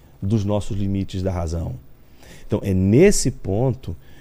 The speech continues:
que eu acho que tanto a razão quanto a fé, elas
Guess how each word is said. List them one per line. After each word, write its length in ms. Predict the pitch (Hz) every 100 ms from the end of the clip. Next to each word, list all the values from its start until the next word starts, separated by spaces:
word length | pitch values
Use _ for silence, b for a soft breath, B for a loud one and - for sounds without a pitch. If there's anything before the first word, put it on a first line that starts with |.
| b -
que 100 | 117
eu 80 |
acho 240 | 110 104 -
que 80 | 104
tanto 460 | - 123 185 202
a 40 | 143
razão 460 | 117 95 104 101
quanto 340 | - 101 87 92
a 80 | 90
fé, 580 | - - 101 117 104 - B B B B -
elas 600 | 101 110 104 - -